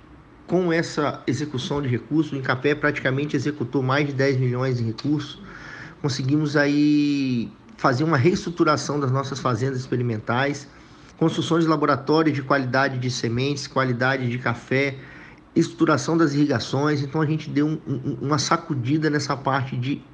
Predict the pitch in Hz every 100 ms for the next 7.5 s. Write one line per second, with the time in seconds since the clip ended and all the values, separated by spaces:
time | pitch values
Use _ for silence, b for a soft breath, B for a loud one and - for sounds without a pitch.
0 | - - 175 160 156 147 139 127 135 143
1 | 147 B B B B 160 185 160 151 175
2 | 147 - 151 156 151 - 147 117 143 139
3 | - 143 143 131 131 123 131 131 131 113
4 | 95 - - B B B B B - 156
5 | 160 139 127 120 - 127 139 135 123 156
6 | 139 131 139 131 127 127 127 117 123 117
7 | - 113 156 175